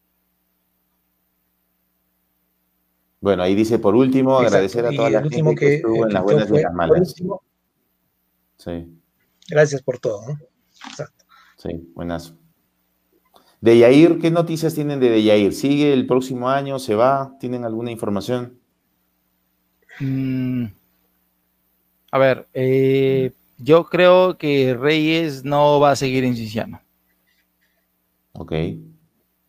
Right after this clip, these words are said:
Speaker 3: No, eh, no puedo afirmar
Speaker 2: Sí.
Speaker 3: eso todavía, no es una información, pero algún comentario, eh, leí y me llegó. Creo que De Yair Reyes no, no, no va a seguir en Cienciano y,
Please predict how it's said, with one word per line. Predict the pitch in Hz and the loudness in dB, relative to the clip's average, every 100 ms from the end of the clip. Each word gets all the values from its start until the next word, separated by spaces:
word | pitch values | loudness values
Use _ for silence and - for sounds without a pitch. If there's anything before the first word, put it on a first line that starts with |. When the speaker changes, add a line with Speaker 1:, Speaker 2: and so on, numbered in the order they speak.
| _ - | _ -10
Speaker 3:
No, | 120 131 - | -6 -6 -6
eh, | - 135 135 131 | -4 -2 0 0
no | 131 143 | 0 2
puedo | 151 151 | 4 4
afirmar | 156 147 147 | 4 4 4
Speaker 2:
Sí. | 156 | 4
Speaker 3:
eso | 147 | 2
todavía, | 143 131 131 156 160 156 | 2 2 4 4 6 4
no | 147 139 143 | 2 -2 -2
es | 131 | -4
una | 139 143 | -6 -6
información, | 135 127 131 120 156 170 175 170 _ _ _ _ | -6 -6 -6 -4 0 0 -2 -12 _ _ _ _
pero | 135 139 143 135 | -6 -4 -2 0
algún | 139 143 151 160 | 0 0 0 0
comentario, | 151 143 135 143 143 147 143 135 127 120 117 - | -2 -2 0 0 2 2 4 2 0 -4 -10 -12
eh, | 117 117 120 | -10 -10 -10
leí | 123 131 135 151 165 | -6 -2 0 0 0
y | |
me | 151 135 | 0 0
llegó. | 127 131 160 165 165 _ _ _ _ | 0 2 4 2 -2 _ _ _ _
Creo | - 147 139 | -2 0 2
que | |
De | 147 135 127 | 2 2 2
Yair | 131 135 | 0 -2
Reyes | 131 139 139 127 127 | -2 -2 -2 -4 -8
no, | 131 135 131 131 135 | -6 -2 0 0 -2
no, | 131 135 131 127 123 _ _ _ _ _ | -6 -4 -4 -6 -8 _ _ _ _ _
no | 139 | -2
va | 139 | 0
a | |
seguir | 131 139 | 0 -4
en | 139 | -4
Cienciano | 127 120 135 151 156 156 - | -6 -6 0 0 2 0 -4
y, | 131 131 127 127 - | -8 -4 -4 -4 -8